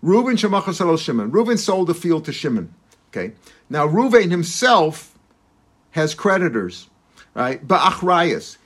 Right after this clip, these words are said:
He sold it to him with a security. He says, "Look, I'm selling you this field. I know I have creditors too.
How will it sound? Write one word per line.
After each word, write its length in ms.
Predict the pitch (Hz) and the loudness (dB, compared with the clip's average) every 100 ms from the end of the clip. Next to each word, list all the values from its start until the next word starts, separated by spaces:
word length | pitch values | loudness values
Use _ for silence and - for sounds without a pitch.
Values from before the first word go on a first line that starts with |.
| - | -6
He 100 | 190 | -4
sold 360 | 165 214 226 220 | 0 4 4 2
it 80 | |
to 100 | 220 | 0
him 60 | 208 | 0
with 100 | 190 | -2
a 60 | 165 | -6
security. 420 | 185 - 202 170 | -8 -2 -2 -2
He 40 | |
says, 120 | 160 156 | -4 0
"Look, 300 | 196 - - _ _ _ - | 0 0 -12 _ _ _ -4
I'm 160 | 180 | -2
selling 380 | 170 226 233 220 | 2 4 4 4
you 80 | 196 | 2
this 180 | 175 - | -2 -2
field. 400 | 156 151 160 160 | 0 2 2 0
I 160 | 175 190 | -2 2
know 180 | 202 202 | 2 2
I 140 | 190 | 2
have 160 | 185 - | 0 -2
creditors 500 | 190 180 170 170 165 | 0 0 2 0 0
too. 340 | 190 160 - | -2 0 -2